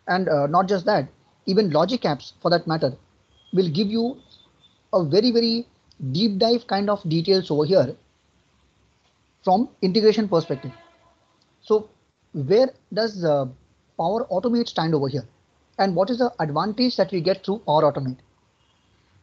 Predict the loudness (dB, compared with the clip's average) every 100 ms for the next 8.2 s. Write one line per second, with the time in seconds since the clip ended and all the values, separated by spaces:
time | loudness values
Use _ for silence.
0 | _ -6 -2 -4 -2 -4 -2 -2 -2 -6
1 | -18 -20 -20 -4 -2 2 0 0 -2 0
2 | 0 2 -2 -6 _ _ _ _ _ -6
3 | -6 _ _ _ -6 -2 -2 -2 0 -2
4 | 0 -2 -2 -4 -4 -4 -14 _ _ 0
5 | 0 -2 -2 -2 -4 -6 _ _ _ -2
6 | -2 0 -2 2 0 2 0 2 0 -2
7 | -10 _ _ _ 0 0 0 0 -2 -2
8 | -4